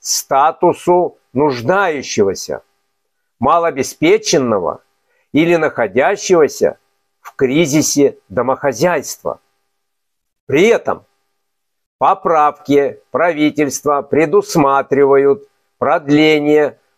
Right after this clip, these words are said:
права на продовольственную поддержку детей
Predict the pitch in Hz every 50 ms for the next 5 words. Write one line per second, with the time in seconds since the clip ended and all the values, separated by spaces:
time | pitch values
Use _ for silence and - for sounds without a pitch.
0 | _ - 135 131 139 160 170 165 151 139 113 110 92 85 - _ _ _ _ 110
1 | 120 143 143 - 143 151 156 143 156 180 185 156 147 151 156 151 147 - - -
2 | - 147 156 160 156 156 160 160 165 156 - _ - 143 139 120 110 104 104 156
3 | 156 143 117 - - - 123 110 101 87 92 110 110 - _ - - 131 139 147
4 | 165 170 156 -